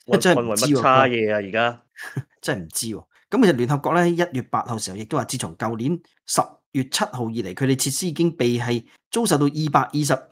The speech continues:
Speaker 1: 次嘅呢個攻勢，其中六十三次直接係動手嘅。咁有一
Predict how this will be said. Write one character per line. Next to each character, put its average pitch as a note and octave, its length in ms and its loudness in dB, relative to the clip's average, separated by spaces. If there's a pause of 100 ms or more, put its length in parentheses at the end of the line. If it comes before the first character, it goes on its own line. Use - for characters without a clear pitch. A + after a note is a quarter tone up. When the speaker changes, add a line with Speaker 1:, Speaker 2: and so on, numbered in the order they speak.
(180)
Speaker 1:
次 - 200 0 (140)
嘅 C#3 140 4
呢 D#3+ 100 2
個 C3+ 80 2
攻 C#3+ 200 0
勢， F#2+ 240 -4
其 G2+ 120 -8
中 E3+ 200 -2 (260)
六 C#3+ 160 -2
十 C#3+ 140 0
三 D#3+ 240 2
次 A#2+ 140 -4
直 A#2 240 -8
接 B2 120 -8
係 G#2+ 240 -8
動 G2 160 -8
手 F#2+ 120 -8
嘅。 G#2+ 180 -6 (300)
咁 B3+ 140 4
有 G#3+ 80 6
一 A3 120 4